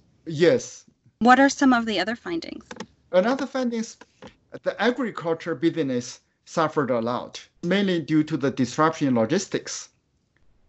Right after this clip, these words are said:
Speaker 1: You think about the many Chinese villages, there are pig farms, uh, poultry farms. So they need to get feed on daily basis. Uh, they also need transport, uh, like the chickens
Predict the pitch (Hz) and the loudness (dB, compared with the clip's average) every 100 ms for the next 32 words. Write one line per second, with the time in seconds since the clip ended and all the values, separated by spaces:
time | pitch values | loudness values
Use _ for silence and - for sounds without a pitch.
0 | _ - 156 - 220 175 143 143 165 190 | _ -4 0 4 6 6 4 4 4 4
1 | 185 - 170 165 - 196 226 240 254 - | 2 -2 -2 -2 -2 0 0 0 -2 -4
2 | - _ _ _ _ - 139 - 190 190 | -14 _ _ _ _ 2 2 2 -4 -4
3 | - 170 165 165 165 - _ _ - 123 | 0 2 2 0 -6 -16 _ _ -8 -6
4 | - 190 190 180 180 165 165 165 - - | 0 2 2 2 2 2 2 -4 -12 -18
5 | _ _ _ _ _ _ _ _ - 202 | _ _ _ _ _ _ _ _ 2 4
6 | 226 233 202 190 190 180 170 - 233 143 | 6 4 4 0 0 0 0 -2 0 0
7 | - - _ _ _ _ _ 156 143 185 | -4 -16 _ _ _ _ _ -2 2 4
8 | 190 151 151 139 - - - - _ _ | 4 4 0 -2 -6 -12 -16 -16 _ _
9 | _ _ _ _ _ - 127 120 120 151 | _ _ _ _ _ -6 -2 0 2 4
10 | 202 202 170 170 147 - _ _ - 226 | 4 2 0 -4 -8 -14 _ _ -2 2
11 | 226 - 160 127 - - _ _ _ _ | 2 0 0 0 -2 -14 _ _ _ _
12 | _ _ - 117 127 127 - 180 - 165 | _ _ -10 -4 -2 -2 0 0 2 2
13 | 151 147 - | 2 0 -6